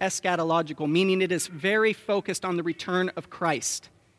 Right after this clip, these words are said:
The king-, or, or the New Testament has an emphasis on, emphasis on Jesus coming back. And in light of that, it should change how we live. It should change how we live. And lastly, I just,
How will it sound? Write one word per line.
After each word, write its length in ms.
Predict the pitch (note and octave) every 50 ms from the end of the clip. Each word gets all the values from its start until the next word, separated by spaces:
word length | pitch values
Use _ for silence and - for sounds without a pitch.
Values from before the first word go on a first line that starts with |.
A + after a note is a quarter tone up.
| _ _ _ _ _ _ - - _ _ -
The 60 | F3
king-, 320 | - - A3 A3 A3+ A#3 A3+ -
or, 160 | F#3 F#3 G3 -
or 80 | G3 F3+
the 100 | E3+ E3+
New 160 | F3+ G#3+ A#3+
Testament 520 | - - A3+ G3+ - A3 G#3 G#3 G#3 -
has 280 | D#3 F3+ F3+ F3+ - - -
an 120 | E3+ F3 -
emphasis 320 | G3+ G3+ - G#3+ F#3+ - G#3+
on, 160 | F#3 E3 D#3+ - - -
emphasis 460 | G3 G3 G3 - G3 - G3+ F#3+ - F#3
on 80 | E3
Jesus 400 | D3 C3+ F#3 G#3 G3+ F#3 F3 -
coming 300 | - - F#3+ F3 E3 D#3+
back. 340 | C#3 D3+ D3+ C#3 - - - - - - - - - -
And 140 | F#3 F3+ F#3+
in 160 | F#3 F#3 F3+
light 240 | G3+ A#3 B3+ B3 B3
of 80 | F#3 F3
that, 220 | F#3+ G3 F3+ -
it 140 | F#3+ E3+ -
should 180 | - F#3 D#3
change 320 | - - G3+ G3 G3+ F#3+ -
how 140 | G3 F#3 F#3
we 160 | E3 E3 D#3
live. 320 | D#3 D#3 D#3+ C#3 - - - - - - _ _ _ _ _ _ _ _ _ _ _ _ _ _ _ -
It 100 | D#3 -
should 140 | - E3+ -
change 280 | - F#3 F3 E3+ -
how 100 | - E3+
we 120 | D3+ D#3+ D3+
live. 280 | D3+ D#3 D3+ C#3 C3+ - - - _ _ _ _ _ _ _ _ _ _ _ _ _ _ _ _ _ _ _ _ _ - - - _ _ _ _ _ -
And 320 | F3+ G3+ G#3 G3+ G#3 - - - - - - - _ _ _ -
lastly, 480 | F3+ G3+ A3+ A#3 A3 - - A#3+ G#3+
I 80 | G3+ G3
just, 220 | G3+ A#3+ - -